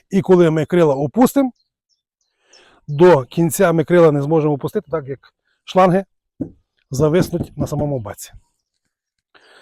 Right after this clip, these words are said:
Знову почав набирати воду. Цей патрубочок, він грубший від штуцера. І почало тут протікати. Ну, добре, що є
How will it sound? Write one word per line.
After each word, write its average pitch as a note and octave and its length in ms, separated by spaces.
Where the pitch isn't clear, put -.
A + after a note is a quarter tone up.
Знову F#3+ 500
почав F3+ 280
набирати E3+ 480
воду. G#3 400
Цей E3 240
патрубочок, D3+ 760
він D#3 200
грубший D3 480
від D3 260
штуцера. A#3 540
І C#4+ 200
почало F3 340
тут - 160
протікати. G#2+ 460
Ну, A#3 180
добре, G#3 460
що F#3+ 220
є F3+ 280